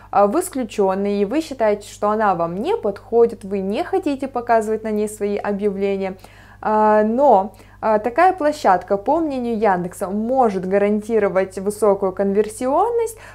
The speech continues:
потому что она максимально обеспечивает расстановку рекламных блоков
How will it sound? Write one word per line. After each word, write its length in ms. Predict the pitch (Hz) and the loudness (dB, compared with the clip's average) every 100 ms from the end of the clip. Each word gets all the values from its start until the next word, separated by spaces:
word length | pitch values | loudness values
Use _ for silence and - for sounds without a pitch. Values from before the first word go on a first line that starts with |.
| - | -6
потому 320 | 311 320 320 | -4 -2 -2
что 160 | - 285 | -4 -6
она 160 | 269 | -6
максимально 640 | 269 277 - 254 254 247 240 | -6 -8 -10 0 0 2 -2
обеспечивает 800 | 226 240 - 226 226 214 214 220 | -4 -6 -4 -2 -2 -4 -4 -2
расстановку 640 | 214 - 220 214 214 226 | -6 -4 -2 0 0 -2
рекламных 520 | 214 220 208 208 202 | -4 0 0 0 -4
блоков 520 | 202 190 202 190 202 | -8 -4 -4 -4 -8